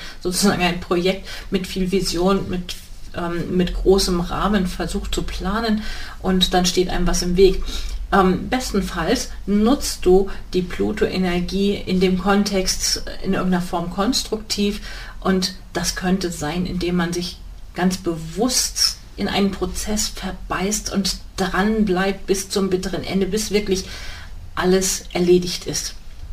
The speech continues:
Und vielleicht hast du das ja auch in dieser vergangenen Woche schon erfahren können, erleben können, dass du angefangen hast, Dinge zu tun, ähm, und du dich so drin verbissen hast, bis du dann wirklich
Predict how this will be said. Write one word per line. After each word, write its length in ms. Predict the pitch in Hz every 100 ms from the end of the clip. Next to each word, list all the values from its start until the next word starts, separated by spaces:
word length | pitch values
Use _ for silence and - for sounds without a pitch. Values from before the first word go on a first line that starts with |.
| - - - - - - - - - - - -
Und 140 | 196
vielleicht 500 | 202 190 226 240 -
hast 220 | 214 -
du 40 | 208
das 180 | 196
ja 160 | 208 -
auch 160 | - 202
in 100 | 185
dieser 360 | 185 185 175 - -
vergangenen 600 | - 180 - 190 202 180
Woche 240 | 180 190 202
schon 480 | - 190 214 214 -
erfahren 640 | 185 - - - 208 196
können, 280 | 185 196 190
erleben 440 | 185 175 190 196 190
können, 240 | 196 185
dass 180 | 185 -
du 160 | 185 -
angefangen 640 | - 208 208 202 185 185
hast, 220 | 190 -
Dinge 180 | 196 185
zu 140 | -
tun, 460 | 185 - 208 214 214 - - - - 185
ähm, 340 | 180 180 180
und 280 | - 190 - - - - - - -
du 120 | - 190
dich 200 | 185 -
so 200 | 233 254
drin 320 | - 208 208
verbissen 540 | 208 - 208 214 196
hast, 580 | 196 190 - - - - -
bis 200 | 196 -
du 100 | 196
dann 400 | 180 165 170 175
wirklich 440 | 175 175 175 180